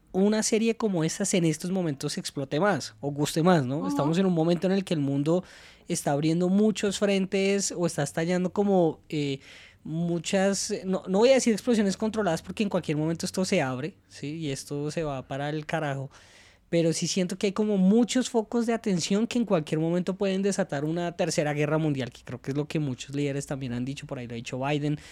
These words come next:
Speaker 1: eh, creo que el mi-, hasta, no sé si directamente Putin, pero sí algunos asesores del MAN,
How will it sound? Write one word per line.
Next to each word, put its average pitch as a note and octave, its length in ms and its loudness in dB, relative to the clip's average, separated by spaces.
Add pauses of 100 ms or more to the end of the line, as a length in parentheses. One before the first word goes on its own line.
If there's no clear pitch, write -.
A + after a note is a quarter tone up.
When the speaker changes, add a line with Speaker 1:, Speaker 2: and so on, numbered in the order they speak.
(320)
Speaker 1:
eh, B2+ 440 -6
creo C3+ 160 -8
que D3 100 -6
el C#3+ 60 -2
mi-, C#3+ 80 -4
hasta, D#3 300 -6
no D#3 340 -2
sé F3+ 120 -2
si G3+ 120 0
directamente D#3 540 -2
Putin, F3+ 320 -2
pero E3 200 -2
sí D3 120 -4
algunos D3+ 340 -2
asesores D3+ 400 -4
del D3+ 180 -4
MAN, F#3 340 2